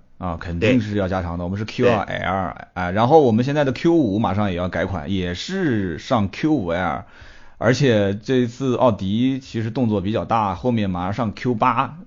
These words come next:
Speaker 1: ，Q八也是
Speaker 2: 啊，对，对。
Speaker 1: L，也是Q八L。
Speaker 2: 对。
Speaker 1: 然后甚-，我跟你说啊，<laughs> 甚至奔驰都坐不住了，奔驰那个G R C你知道吗？G R C
Speaker 2: 对。
Speaker 1: 马上也改款，也是L，G R C杠 L。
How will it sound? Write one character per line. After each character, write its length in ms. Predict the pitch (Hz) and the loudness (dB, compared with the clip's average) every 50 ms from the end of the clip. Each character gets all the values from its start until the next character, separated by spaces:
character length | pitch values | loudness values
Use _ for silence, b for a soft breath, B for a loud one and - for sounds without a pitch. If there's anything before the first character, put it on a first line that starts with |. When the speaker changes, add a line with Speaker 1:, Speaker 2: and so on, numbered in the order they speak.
| - - | -20 -16
Speaker 1:
，Q 280 | - - - 147 156 160 | -8 -2 4 4 6 6
八 240 | 151 156 156 156 | 6 6 6 6
也 300 | 165 143 117 101 95 95 | 6 4 4 4 4 4
是 180 | 98 98 - - | 2 2 -2 -2
Speaker 2:
啊， 100 | - 120 | 2 4
对， 220 | - 147 127 123 | 6 8 8 8
对。 120 | 113 110 127 139 | 10 10 10 10
Speaker 1:
L， 320 | 139 147 131 120 113 117 123 | 12 10 10 10 8 6 6
也 160 | 123 123 127 | 6 6 6
是 160 | 147 180 185 | 6 4 2
Q 280 | 131 - - 175 170 165 | 2 4 4 6 6 6
八 200 | 156 170 170 131 | 6 6 6 8
L。 340 | 131 131 139 147 135 - B B 190 247 247 | 8 6 6 4 4 2 B B -12 -8 -6
Speaker 2:
对。 100 | 220 170 127 | -6 -2 6
Speaker 1:
然 160 | 127 143 160 | 10 10 12
后 180 | 185 208 180 B B B B | 12 10 8 B B B B
甚-， 160 | - - 226 190 | 4 8 10 10
我 60 | 151 | 10
跟 100 | 151 196 | 10 8
你 60 | 165 | 8
说 160 | 123 170 175 | 8 8 8
啊， 80 | 165 143 | 8 8
<laughs> 20 | |
甚 140 | 135 - 202 185 | 8 6 4 4
至 60 | 170 | 2
奔 260 | 139 - 214 208 214 | 4 4 6 6 6
驰 240 | 202 - - 135 147 | 4 2 0 2 6
都 120 | 165 190 | 6 6
坐 200 | 185 185 - 175 | 6 6 4 4
不 120 | 147 127 143 | 6 4 2
住 200 | 151 175 151 120 | 2 2 4 4
了， 80 | 98 104 | 2 4
奔 200 | 104 175 175 170 | 4 2 2 2
驰 160 | 147 151 165 | 2 2 2
那 80 | 170 | 4
个 80 | 160 135 | 2 2
G 160 | 113 120 143 | 0 2 4
R 160 | 151 156 160 | 4 4 4
C 160 | 147 156 170 175 | 4 0 -2 0
你 120 | 175 143 | 0 0
知 100 | 104 104 | 0 2
道 100 | 101 95 | 0 0
吗 220 | 92 87 87 92 - B B B B B | 0 -2 -4 -8 -12 B B B B B
？G 100 | - 165 | 4 8
R 120 | 180 185 196 | 8 10 10
C 400 | 175 185 196 202 202 202 202 196 | 10 8 8 8 10 8 8 6
Speaker 2:
对。 240 | 135 117 110 95 85 - - - | 6 6 6 4 2 -4 -12 -2
Speaker 1:
马 180 | - 135 127 123 | 4 6 6 8
上 160 | 151 175 160 | 8 8 6
也 600 | 143 127 123 113 107 104 98 101 110 143 185 185 - | 6 6 6 6 6 6 6 8 8 8 8 6 6
改 160 | - 120 110 | 4 4 4
款， 220 | 113 113 110 90 - | 4 2 -2 -2 0
也 280 | - 123 127 117 113 107 | 2 4 6 6 6 6
是 200 | - - 262 240 | 4 4 4 4
L，G 720 | - - 104 104 101 107 104 95 - 98 104 - - 180 190 | 6 8 8 8 8 8 6 4 2 -2 -6 -2 4 6 8
R 200 | 160 165 196 208 | 10 10 10 8
C 240 | 208 - 220 214 | 8 6 6 6
杠 280 | 208 214 - 202 165 135 | 6 6 6 8 8 8
L。 680 | 87 135 139 139 - - 147 117 98 104 113 117 101 | 6 6 6 6 8 8 6 6 6 4 2 0 0